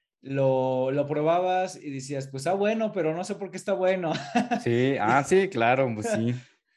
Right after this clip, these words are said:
Speaker 1: Y, pero después ya vas probando como el vino, ¿no? Que te dicen, "Ah, sí, este vino tiene notas, este, no sé, como de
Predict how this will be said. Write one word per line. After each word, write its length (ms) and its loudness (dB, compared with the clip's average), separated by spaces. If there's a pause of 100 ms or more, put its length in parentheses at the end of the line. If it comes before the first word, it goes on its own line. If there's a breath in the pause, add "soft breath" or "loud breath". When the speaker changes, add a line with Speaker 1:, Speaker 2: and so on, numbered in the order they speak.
(140)
Speaker 1:
Y, 220 -6
pero 280 0
después 300 -2
ya 140 2
vas 160 0
probando 560 -2
como 220 -6
el 60 -6
vino, 260 -4
¿no? 180 -10
Que 100 -12
te 100 -10
dicen, 200 -8
"Ah, 160 -6
sí, 160 -8
este 220 -4
vino 240 -6
tiene 560 -8
notas, 800 -4
este, 600 -16
no 80 -6
sé, 200 -2
como 280 -2
de 280 -6